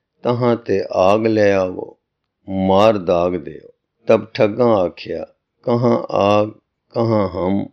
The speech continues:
ਮਾਰ ਦੂਰ ਕਰੇ।" ਤਬ ਇੱਕ ਨਾ ਆਖਿਆ, "ਅਸਾਂ ਬਹੁਤ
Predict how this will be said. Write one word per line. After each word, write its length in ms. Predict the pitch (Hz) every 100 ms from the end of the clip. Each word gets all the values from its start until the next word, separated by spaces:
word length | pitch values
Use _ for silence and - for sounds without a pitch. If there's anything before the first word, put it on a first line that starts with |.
| _ _
ਮਾਰ 460 | 98 92 95 98 107
ਦੂਰ 360 | 98 104 101 -
ਕਰੇ।" 300 | 104 98 - _ _ _ _ _ _
ਤਬ 240 | 117 107
ਇੱਕ 200 | - -
ਨਾ 200 | 220 117
ਆਖਿਆ, 440 | 90 80 - - -
"ਅਸਾਂ 260 | - 120
ਬਹੁਤ 420 | 101 82 101 120